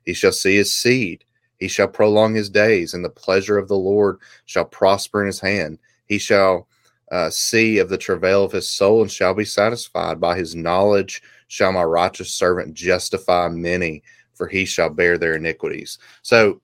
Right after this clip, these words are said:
you look at the proof text, right, of the catechism, and then all of a sudden you go, "Oh, that's where they're getting this from. This is clearly something in scripture, and I can see the covenant structure here." And so I just wanted to say I have such an appreciation for,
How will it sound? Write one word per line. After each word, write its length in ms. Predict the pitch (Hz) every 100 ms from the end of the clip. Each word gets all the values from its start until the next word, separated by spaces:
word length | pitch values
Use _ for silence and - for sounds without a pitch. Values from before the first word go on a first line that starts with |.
| -
you 120 | 107
look 100 | 135
at 60 | 92
the 60 |
proof 360 | 87 - 127 127
text, 460 | - 85 85 -
right, 240 | 95 92 90
of 100 | 85
the 220 | 87 82 _ _ _ _
catechism, 560 | 107 104 - 92 87 85
and 100 | 90
then 140 | 87
all 120 | 92
of 60 | 92
a 40 |
sudden 280 | - 101 95
you 100 | 90
go, 280 | 87 78 71 _ _ _ - - - _ _ _ - _ _ _
"Oh, 280 | 120 131 113
that's 280 | 90 120 -
where 140 | 139
they're 120 | 101 85
getting 320 | 101 101 87
this 160 | 80
from. 420 | - 90 90 - - _
This 200 | 120 120
is 100 | 135
clearly 460 | - - 113 110 101
something 560 | - 92 - 90 85 _ _ -
in 140 | 104 98
scripture, 760 | - - 104 - - 85 87
and 120 | 90
I 100 | 92
can 160 | - 90
see 240 | - 104
the 100 | 92
covenant 420 | - 95 85 85 -
structure 500 | - 87 - 87 76
here." 240 | 82 82
And 100 | 80
so 240 | - 87 - - -
I 60 | 123
just 180 | 135 127
wanted 180 | 117 98
to 80 |
say 280 | 87 98 95
I 120 | 92
have 140 | 92 90
such 220 | 113 104
an 80 | 92
appreciation 840 | 82 - 98 - 90 87 85 87
for, 420 | 80 87 85 82